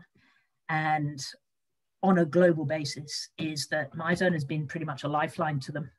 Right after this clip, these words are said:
in terms of staying connected with their members, uh, staying even more connected. It's taken the emphasis away from,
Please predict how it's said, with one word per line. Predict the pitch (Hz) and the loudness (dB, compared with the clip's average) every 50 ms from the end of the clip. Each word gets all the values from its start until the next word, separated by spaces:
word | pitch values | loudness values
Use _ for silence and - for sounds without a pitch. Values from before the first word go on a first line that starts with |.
| _ _ - | _ _ -6
in | 156 143 | -6 -6
terms | 131 - 165 156 156 147 135 160 | -4 -4 -4 -4 -4 -4 -4 -4
of | 143 131 | -6 -4
staying | - - 165 165 160 139 | 0 0 0 0 0 -2
connected | - 175 170 151 - - - 151 | -4 -4 -4 -4 -4 -8 -8 -6
with | 151 139 | -2 -2
their | 147 151 | 0 0
members, | 156 160 175 160 160 147 135 - - _ _ _ _ _ _ _ _ _ _ _ _ _ - | 2 2 2 2 0 -2 -8 -10 -12 _ _ _ _ _ _ _ _ _ _ _ _ _ -4
uh, | 139 139 147 - | -2 -2 0 0
staying | - - - 170 156 156 151 151 147 - - - | -2 0 2 4 4 4 2 -2 -6 -8 -2 4
even | 190 196 196 185 160 170 165 160 151 131 - - | 6 6 6 6 4 2 2 4 2 2 2 2
more | 143 143 139 131 | 0 0 0 0
connected. | 131 - 143 139 131 131 - - 131 127 123 - _ | 0 -2 -4 -4 -4 -6 -8 -10 -12 -12 -12 -14 _
It's | - 165 147 - | -16 -12 -12 -10
taken | - - - 190 180 185 - - 170 160 160 | -2 2 4 4 4 4 2 0 -2 0 0
the | 160 160 165 | 0 2 2
emphasis | 165 170 165 139 - 165 143 - 165 151 139 - - | 2 2 0 -2 -4 -6 -4 -4 -4 -6 -6 -6 -6
away | 180 151 151 170 170 170 165 165 151 151 139 131 - - | -6 -2 2 2 2 2 2 0 0 -2 -4 -6 -6 -6
from, | - 160 151 151 151 156 156 147 | -4 0 0 0 0 -2 -4 -6